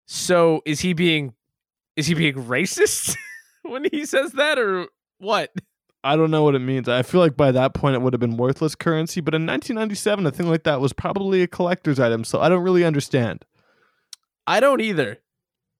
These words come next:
Speaker 2: Again, one of the many things that is jarring
Speaker 1: A
Speaker 2: about
Speaker 1: weird
Speaker 2: this adaptation.
Speaker 1: anachronism. <laughs> Yeah.
Speaker 2: Buffalo
Speaker 1: Yeah.
Speaker 2: nickels. Anyway, that was
Speaker 1: Who
Speaker 2: supposed to
Speaker 1: knows?
Speaker 2: be my outro, and I've sparked more discussion.
Speaker 1: That's fine.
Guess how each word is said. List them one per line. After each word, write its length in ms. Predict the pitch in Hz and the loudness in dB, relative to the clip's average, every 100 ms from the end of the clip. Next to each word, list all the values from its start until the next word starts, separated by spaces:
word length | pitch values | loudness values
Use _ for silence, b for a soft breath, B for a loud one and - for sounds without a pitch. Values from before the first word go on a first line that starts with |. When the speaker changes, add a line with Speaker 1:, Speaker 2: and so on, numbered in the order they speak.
| _ _ _ _ _ _ - | _ _ _ _ _ _ -2
Speaker 2:
Again, 380 | 226 277 156 151 | 4 4 4 4
one 140 | 202 | 4
of 60 | 214 | 4
the 80 | |
many 260 | 208 226 233 | 4 6 4
things 300 | - 226 190 | 6 6 6
that 80 | 185 | 6
is 200 | 165 127 | 6 4
jarring 500 | 113 170 208 117 107 | 4 6 8 4 4
Speaker 1:
A 60 | 185 | 2
Speaker 2:
about 140 | 170 | 4
Speaker 1:
weird 280 | - 233 226 | 4 6 6
Speaker 2:
this 140 | 202 | 4
adaptation. 720 | 185 185 147 156 160 170 - | 4 4 6 4 4 2 0
Speaker 1:
anachronism. 120 | 160 160 - - | -4 -6 -12 -12
<laughs> 120 | - | -10
Yeah. 80 | - _ | -12 _
Speaker 2:
Buffalo 420 | - 202 196 220 214 | 2 2 4 6 6
Speaker 1:
Yeah. 140 | 196 | 6
Speaker 2:
nickels. 540 | 208 - 117 - - _ _ _ _ _ _ _ _ _ _ _ _ _ _ _ _ - | 2 0 -4 -6 -20 _ _ _ _ _ _ _ _ _ _ _ _ _ _ _ _ -8
Anyway, 160 | 147 120 | -2 2
that 80 | |
was 120 | 139 147 | 2 4
Speaker 1:
Who 40 | |
Speaker 2:
supposed 260 | 151 156 147 | 4 4 6
to 60 | |
Speaker 1:
knows? 80 | 147 | 4
Speaker 2:
be 40 | |
my 100 | 127 | 6
outro, 420 | 123 151 - 123 110 | 6 4 4 4 4
and 80 | 107 | 2
I've 80 | |
sparked 360 | - - 135 123 | 0 2 2 2
more 160 | 123 113 | 0 0
discussion. 580 | 98 - 131 - 98 107 | -2 0 0 0 -10 -4
Speaker 1:
That's 440 | 160 170 156 - | -2 0 0 -4
fine. 280 | 131 117 | -8 -8